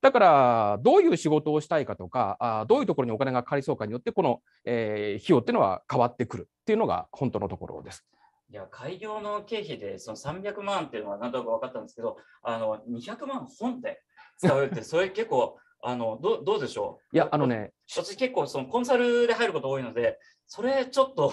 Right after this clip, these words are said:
Speaker 2: <laughs> ちょっと止めたくなるような感じもするんですけど。
Speaker 1: いやいや、あの、
Speaker 2: 大丈夫ですか？
Speaker 1: と-、特にあの本屋さんがですね、
Speaker 2: ええ。
Speaker 1: 営業の方がどんどん本を勧めるんで、その勧められるまま本を買ったっていう、まあそういうところがあって、先生これも必要、あ、そうで、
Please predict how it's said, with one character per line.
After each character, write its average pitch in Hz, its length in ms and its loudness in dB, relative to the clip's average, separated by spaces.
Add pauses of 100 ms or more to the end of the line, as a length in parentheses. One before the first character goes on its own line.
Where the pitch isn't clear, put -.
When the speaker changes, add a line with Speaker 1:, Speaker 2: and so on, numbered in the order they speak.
Speaker 2:
<laughs> - 100 -8
ち 165 100 -2
ょ - 100 4
っ - 20 0
と 131 120 2
止 139 280 -4
め 226 60 4
た 240 100 4
く 240 80 0
な 233 100 6
る 190 80 2
よ 160 80 4
う 143 40 2
な 139 80 2
感 143 140 0
じ 139 60 -12
も 139 80 -10
す - 120 -16
る 147 80 -8
ん 139 40 -10
で 123 60 -8
す - 60 -8
け 156 60 4
ど。 160 60 8
Speaker 1:
い 135 40 8
や 123 60 6
い - 20 2
や、 - 40 -10
あ 143 100 4
の、 131 220 6
Speaker 2:
大 143 140 4
丈 151 60 -4
夫 - 20 -6
で 143 60 -8
す - 80 -12
か？ - 80 -4
Speaker 1:
と-、 - 140 0
特 254 180 6
に 185 60 8
あ 139 80 6
の 139 80 0
本 311 160 0
屋 302 80 0
さ 139 100 -2
ん 110 60 -2
が 101 60 -4
で 127 60 -2
す 110 100 -6
ね、 101 180 -6
Speaker 2:
え 170 80 8
え。 - 20 12
Speaker 1:
営 220 40 8
業 226 120 8
の 220 80 6
方 208 160 6
が 117 100 2
ど 170 140 8
ん 254 40 6
ど 180 100 6
ん 123 40 6
本 156 140 2
を 120 40 0
勧 117 140 -4
め 110 60 0
る 104 60 -4
ん 98 40 -8
で、 90 80 -8
そ 131 100 -4
の 120 100 0
勧 226 200 0
め 247 60 6
ら 226 80 10
れ 240 80 8
る 247 80 4
ま 233 100 6
ま 226 80 4
本 208 120 4
を 165 40 6
買 110 120 -4
っ - 60 -6
た 208 80 -4
っ 202 40 -6
て - 100 -14
い 107 140 -8
う、 117 100 -8
ま 127 80 2
あ - 20 4
そ 175 80 6
う - 20 10
い - 20 4
う - 20 4
と 165 80 4
こ 165 60 2
ろ 135 80 4
が 85 60 -2
あ - 20 -4
っ - 40 -10
て、 - 40 -20 (140)
先 208 120 4
生 180 80 6
こ - 80 6
れ 196 60 12
も 208 100 8
必 165 100 -4
要、 151 100 -2
あ、 139 80 4
そ 151 100 6
う 135 40 4
で、 127 140 2